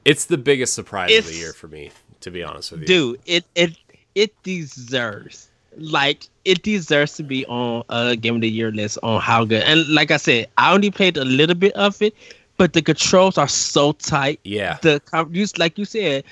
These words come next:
Speaker 2: the writing is funny. Um, I can't wait to get more to the overworld <laughs> because I, I really want to explore and stuff.
Speaker 1: Mm-hmm.
Speaker 2: I'm like, it it really is good. I think the thing about it is, it's just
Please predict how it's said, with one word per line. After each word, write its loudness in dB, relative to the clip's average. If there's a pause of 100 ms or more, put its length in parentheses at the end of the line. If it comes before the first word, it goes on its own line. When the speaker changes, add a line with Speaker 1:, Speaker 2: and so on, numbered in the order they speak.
(140)
Speaker 2:
the 2
writing 2
is -2
funny. 0 (260)
Um, 0
I 2
can't -4
wait 0
to -8
get -2
more 0
to -2
the -2
overworld 2
<laughs> -
because -2
I, 4 (140)
I 4
really 2
want 2
to 2
explore -2
and 2
stuff. 2 (220)
Speaker 1:
Mm-hmm. -6
Speaker 2:
I'm 4
like, 2 (300)
it 4 (600)
it 2
really 0
is 0
good. 2
I 2
think -2
the -2
thing 0
about -4
it -8
is, -10
it's -16
just -4